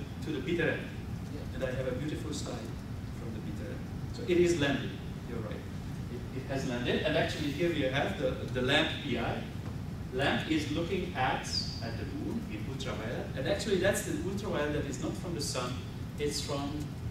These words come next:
Speaker 1: throughout the solar system, Lyman alpha radiation coming. So you could look into permanently shadowed craters. Permanently shadowed craters are prime targets where you would accumulate volatiles like ice.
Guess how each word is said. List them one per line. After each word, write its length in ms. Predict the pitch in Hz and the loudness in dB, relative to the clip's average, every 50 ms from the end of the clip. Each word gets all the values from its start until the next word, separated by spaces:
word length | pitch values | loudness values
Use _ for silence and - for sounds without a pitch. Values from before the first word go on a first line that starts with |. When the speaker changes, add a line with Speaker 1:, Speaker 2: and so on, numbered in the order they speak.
| - - - | -4 -4 -4
Speaker 1:
throughout 420 | - - - 139 139 143 175 - | -4 -4 -2 0 2 2 2 2
the 40 | - | 0
solar 300 | - - - - - - | 0 -2 0 0 0 -2
system, 460 | - - - - - - - - 113 117 | -2 -2 -4 -4 -4 -2 -2 -2 -2 -2
Lyman 240 | 120 135 135 131 127 | -2 -2 -2 -2 -2
alpha 240 | 127 123 - - | -4 -4 -4 -2
radiation 440 | 110 110 113 117 110 110 - 117 117 113 - | -2 -2 -2 -2 -2 -4 -4 -4 -4 -4 -4
coming. 220 | - - - - 113 - - - - - - - - - - - - - | -4 -6 -6 -6 -6 -6 -6 -6 -6 -4 -4 -6 -4 -4 -4 -6 -6 -6
So 140 | - - 131 | -4 -2 -2
you 100 | 127 135 | -2 -2
could 180 | - 147 151 - | 0 0 4 4
look 160 | 185 214 226 | 4 6 4
into 400 | 220 196 - - - 135 135 143 165 - | 4 2 2 0 0 0 0 0 0 2
permanently 440 | 165 160 160 170 170 165 151 - - | 4 4 6 6 6 4 4 2 -2
shadowed 360 | - - - - - 135 131 - - | -2 -2 -2 -2 -2 -2 -4 -4 -2
craters. 480 | - 220 202 - - - - - - - - - - - - - - - - | -2 -2 -2 -4 -4 -4 -6 -6 -6 -6 -6 -8 -8 -6 -6 -6 -6 -4 0
Permanently 380 | 151 151 151 - 175 170 175 190 | 4 4 6 6 6 4 4 2
shadowed 420 | - - 170 - - 156 160 - - | 2 2 2 2 2 2 0 0 0
craters 340 | 143 139 135 143 147 143 - - | 0 0 2 2 2 2 2 0
are 140 | 131 - - - - 156 | -2 -2 -2 -2 0 2
prime 500 | 151 139 139 139 143 151 170 170 190 - - - - - - - - | 4 4 6 4 4 2 0 -2 -2 -4 -4 -6 -6 -6 -6 -6 -4
targets 680 | - - 185 - - - - - - - - - - - - - - 117 | 0 2 2 2 2 0 -2 -2 -2 -4 -4 -4 -4 -4 -4 -4 -4 -2
where 280 | 123 123 117 123 127 127 | -2 0 0 0 0 0
you 120 | - - | 0 -2
would 140 | - - - | -4 -4 -4
accumulate 600 | - - - - - - 104 101 - - - - | -4 -6 -4 -4 -4 -4 -4 -4 -4 -4 -4 -2
volatiles 580 | - - - - - - - - - - - | -2 -2 0 -2 -2 -4 -4 -4 -4 -4 -4
like 320 | - - - - 220 214 - | -4 -4 -4 -4 -2 -2 -2
ice. 260 | - - - - | -2 -4 -4 -4